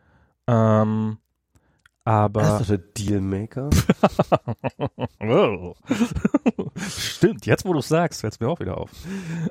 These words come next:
Speaker 1: Ähm,
Speaker 2: Genau.
Speaker 1: <laughs> nee, was, aber, aber, aber es ist, es ist so, es ist irgendwie so,
Speaker 2: Ja, d-, d-,
Speaker 1: ich, ich, ich frag
Speaker 2: wenn
Speaker 1: mich,
Speaker 2: du,
Speaker 1: also
Speaker 2: wenn, wenn der Deal, wenn, wenn er den Deal jetzt kündigt, ja, dann,
Speaker 1: Ja.
Speaker 2: äh, kündigt, äh, kündigen ihm die, äh, Republikaner im Haus halt für an-, seine anderen Projekte.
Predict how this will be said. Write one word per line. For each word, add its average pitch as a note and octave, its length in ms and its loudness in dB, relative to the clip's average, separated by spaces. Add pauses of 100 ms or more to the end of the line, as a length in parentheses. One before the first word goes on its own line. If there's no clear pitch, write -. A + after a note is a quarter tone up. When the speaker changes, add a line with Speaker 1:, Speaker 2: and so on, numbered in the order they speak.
(140)
Speaker 1:
Ähm, B2 240 6 (100)
Speaker 2:
Genau. - 280 -6 (1300)
Speaker 1:
<laughs> A3 440 -2
nee, C#3 240 4
was, C3 180 4
aber, C3+ 280 2
aber, C#3 180 4 (120)
aber D3+ 180 2
es D3 120 -2
ist, - 220 -8
es - 140 -8
ist - 160 -8
so, F#3 200 2 (460)
es - 120 -6
ist F3 100 -2
irgendwie F3+ 220 -2
so, D#3 400 2
Speaker 2:
Ja, C#3 160 6
d-, D#3 260 -4
d-, D3 500 -12
Speaker 1:
ich, D3 200 2
ich, D#3 140 0
ich G#3 140 2
frag C4 220 4
Speaker 2:
wenn G#3+ 120 4
Speaker 1:
mich, - 0 -
Speaker 2:
du, C3+ 160 4
Speaker 1:
also D#3 160 4
Speaker 2:
wenn, D3+ 160 2 (300)
wenn B2+ 140 0
der C3+ 100 4
Deal, D3 540 2
wenn, C3 240 -2
wenn B2+ 80 2
er B2+ 80 4
den A2+ 220 0
Deal D3 240 2
jetzt B2+ 220 -2
kündigt, C3+ 440 0
ja, F#2+ 140 0
dann, A#2 220 2
Speaker 1:
Ja. B2 260 4
Speaker 2:
äh, G#2 40 4
kündigt, A2 540 0
äh, G#2+ 400 4
kündigen A2+ 460 0
ihm A2 220 0
die, G2+ 320 0
äh, G2+ 180 -4
Republikaner G2+ 840 0
im G2 220 -2
Haus F2+ 340 -2
halt A2 280 0
für - 460 -2
an-, G#2 140 0
seine A2 180 4
anderen D#3 220 4
Projekte. F2 640 -2